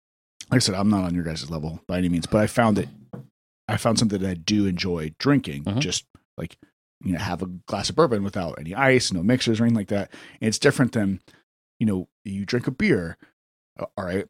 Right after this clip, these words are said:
Speaker 1: it's a bunch of calories. Not that
Speaker 2: Yeah.
Speaker 1: if that's, if that's not your concern, okay, well, I can drink a couple glasses of bourbon, or I can drink a couple glasses of beer and then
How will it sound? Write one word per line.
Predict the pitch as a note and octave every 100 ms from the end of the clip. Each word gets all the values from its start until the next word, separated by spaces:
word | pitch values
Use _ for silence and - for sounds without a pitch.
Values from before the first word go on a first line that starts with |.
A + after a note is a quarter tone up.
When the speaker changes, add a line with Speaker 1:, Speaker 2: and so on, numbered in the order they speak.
| _
Speaker 1:
it's | -
a |
bunch | E2 E2
of |
calories. | - F#2+ A#2+ C#3+ G3 - - -
Not | G2 F#2+
that | G#2 - - -
Speaker 2:
Yeah. | G#2 A2+ -
Speaker 1:
if | A#2+
that's, | - B2 - -
if | -
that's | B2 A#2
not | A2
your | G#2
concern, | G#2+ G2+ - A#2 E3+ - _
okay, | - A2+ - F#2
well, | A2+ F2+ F#2+ - _ _ -
I | G2
can | G2+
drink | F#2 F2+
a |
couple | F2 G2 F2+
glasses | F2+ F2+ - E2+
of |
bourbon, | D#2 D#2+ A#2+
or | C#2
I | -
can | F2
drink | F2
a | F2+
couple | - G#2
glasses | G2+ G#2+ G2+ F#2+ F2+
of | E2+
beer | D#3 G2+ G2+ -
and | A2
then | G2+